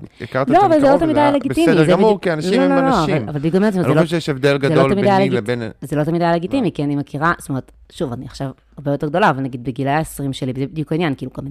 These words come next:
Speaker 2: גם אני חוויתי את זה, דרך אגב. כשהייתי בת עשרים וחמש, אז יצאתי עם מישהו בן ארבעים,
Speaker 1: כן.
Speaker 2: תקופה ארוכה וסוערת של on and off, וכל הזמן, אה, חשבתי שאני בשליטה,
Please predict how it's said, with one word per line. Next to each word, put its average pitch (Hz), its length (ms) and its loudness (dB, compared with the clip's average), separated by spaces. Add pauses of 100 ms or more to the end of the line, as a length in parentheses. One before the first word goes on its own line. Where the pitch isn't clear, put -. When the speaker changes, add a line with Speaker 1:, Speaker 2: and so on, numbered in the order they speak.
(120)
Speaker 2:
גם 135 120 -6
אני 160 140 2
חוויתי 143 280 -4
את 127 40 -8
זה, 131 80 -6
דרך 123 220 -10
אגב. 131 140 -8 (360)
כשהייתי 170 180 -4
בת 165 100 -4
עשרים 151 220 -6
וחמש, 143 440 -6
אז 131 60 -8
יצאתי 147 280 -6
עם 143 60 -2
מישהו 143 240 -4
בן 131 160 -4
ארבעים, 127 420 -8
Speaker 1:
כן. - 880 -18
Speaker 2:
תקופה 165 240 2
ארוכה 160 440 2
וסוערת 143 480 -2
של 131 120 -6
on 127 40 -8 (220)
and 139 140 -6
off, - 240 -16 (440)
וכל 147 640 0
הזמן, 214 400 2 (220)
אה, 156 100 0
חשבתי 165 520 -2
שאני 131 720 -2
בשליטה, 208 680 0